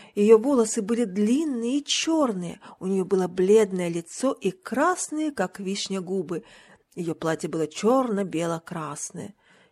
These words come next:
И всё это было чуть-чуть неправильно. Ясномыслие Тиффани сказала:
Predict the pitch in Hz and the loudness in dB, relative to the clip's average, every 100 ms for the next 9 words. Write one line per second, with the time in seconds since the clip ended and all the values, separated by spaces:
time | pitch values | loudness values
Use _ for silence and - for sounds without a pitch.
0 | _ _ 208 208 - - 370 359 320 285 | _ _ -12 -8 -8 -4 -4 -2 -6 0
1 | 311 302 294 - - 453 453 - 330 320 | 0 2 -2 -6 2 2 2 -4 -8 -4
2 | 277 269 208 196 180 170 156 147 185 _ | -4 -2 -2 -2 -2 -4 -8 -10 -14 _
3 | _ _ _ _ _ _ _ _ _ _ | _ _ _ _ _ _ _ _ _ _
4 | _ 196 190 - 220 240 240 208 202 285 | _ -4 -2 0 2 2 4 6 6 2
5 | 285 254 254 240 233 220 185 - | -2 -4 -4 -2 0 0 -2 -4